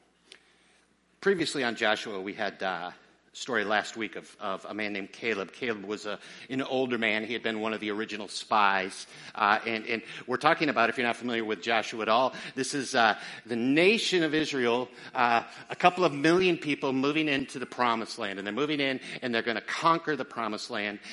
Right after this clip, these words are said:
And God gives them a very specific direction. Uh, there's a lot of direction that he gives them, but it's, uh, drive everybody out. So he doesn't say drive most of them out,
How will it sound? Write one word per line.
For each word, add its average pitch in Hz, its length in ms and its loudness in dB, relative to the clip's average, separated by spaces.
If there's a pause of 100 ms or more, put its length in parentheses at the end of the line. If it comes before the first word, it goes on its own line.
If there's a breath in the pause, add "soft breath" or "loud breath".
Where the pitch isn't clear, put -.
And 135 160 -4
God 139 440 6
gives 135 220 -2
them 127 200 -2
a 113 60 -2
very 120 280 2
specific 113 600 -10
direction. 107 580 -4 (260 loud breath)
Uh, 117 220 4 (160 loud breath)
there's 135 140 0
a 123 40 4
lot 139 300 8
of 120 100 -2
direction 120 440 0
that 101 80 -10
he 104 60 -12
gives 120 280 -2
them, 110 140 -8 (260 loud breath)
but 131 140 0
it's, 127 180 -2
uh, 127 140 6
drive 135 320 6
everybody 120 480 0
out. 90 140 -2 (420 loud breath)
So 127 120 -10
he 117 60 -2
doesn't 127 220 0
say 131 180 -2
drive 110 240 0
most 127 360 2
of - 60 -4
them 151 180 4
out, 143 180 4